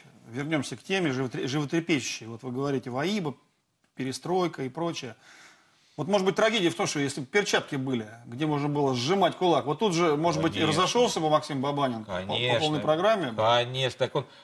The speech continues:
Speaker 2: он где-то на сборах, я не понял, да, показывали, привозил кто-то перчатки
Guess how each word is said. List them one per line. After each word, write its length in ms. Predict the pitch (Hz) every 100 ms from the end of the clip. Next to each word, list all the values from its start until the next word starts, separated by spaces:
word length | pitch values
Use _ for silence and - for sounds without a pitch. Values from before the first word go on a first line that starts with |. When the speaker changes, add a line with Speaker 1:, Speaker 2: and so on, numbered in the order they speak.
| -
Speaker 2:
он 300 | 143 160 143
где-то 340 | 139 175 175 170
на 260 | 160 165
сборах, 420 | 139 160 202 170
я 60 | 151
не 100 | 151
понял, 300 | 151 151 120
да, 160 | 117 -
показывали, 680 | 147 139 180 151 139 131 - - - - 120 - _
привозил 480 | - 131 165 147 151
кто-то 240 | - 143 139
перчатки 800 | 147 135 - 208 208 127 107